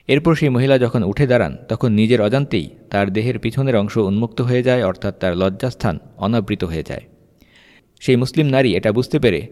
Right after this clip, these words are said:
অপমানে চিৎকার করে ওঠেন, কান্নাকাটি শুরু করেন। আর সেখানে উপস্থিত ইহুদিরা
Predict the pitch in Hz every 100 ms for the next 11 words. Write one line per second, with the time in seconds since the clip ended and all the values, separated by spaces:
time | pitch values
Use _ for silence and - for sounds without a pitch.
0 | - - - 113 143 135 120 123 120 151
1 | 143 139 135 135 131 123 110 127 110 101
2 | 98 85 85 76 60 - _ _ _ _
3 | _ _ - 95 92 113 123 110 98 -
4 | 123 95 147 151 90